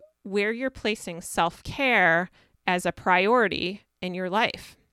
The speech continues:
And self-care, based on what we just talked about, begins with our thinking. Are you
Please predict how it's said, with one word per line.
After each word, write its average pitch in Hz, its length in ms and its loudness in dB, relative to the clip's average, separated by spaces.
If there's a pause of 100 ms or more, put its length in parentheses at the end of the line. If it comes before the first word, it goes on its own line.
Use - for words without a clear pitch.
(320)
And 190 140 -8
self-care, 226 880 0 (380)
based 185 280 -6
on 196 140 0
what 190 140 -6
we 202 100 -6
just - 240 -8
talked - 240 -8
about, 180 420 -4
begins 190 540 -4
with 185 240 -2
our 180 100 2
thinking. - 640 -6 (460)
Are 208 520 6
you 196 520 -4